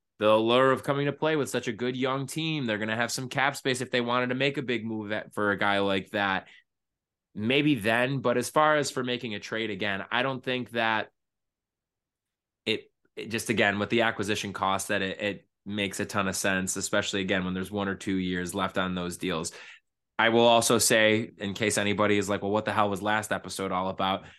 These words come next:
I do think it is a little bit of a different situation when it comes to Connor Hellebuyck only having a year left on his deal than it does with these guys. When, again, you take into consideration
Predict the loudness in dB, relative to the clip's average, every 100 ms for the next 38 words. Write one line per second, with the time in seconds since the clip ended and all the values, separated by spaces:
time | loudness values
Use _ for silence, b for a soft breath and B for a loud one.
0 | B _ _ -2 2 6 6 6 4 2
1 | 2 2 2 2 0 0 -2 -2 -6 -4
2 | -4 -2 -4 -4 -4 -2 -2 -4 -4 -2
3 | 0 0 0 0 0 0 2 2 0 -2
4 | -2 -2 -2 -2 -2 -2 0 0 0 0
5 | 0 -4 -2 -2 -2 -4 -4 -6 -6 -8
6 | -6 -2 2 4 2 0 -4 -6 -8 -6
7 | -6 -6 -6 -6 -4 -4 -4 -4 -4 -2
8 | 0 0 -2 -4 -6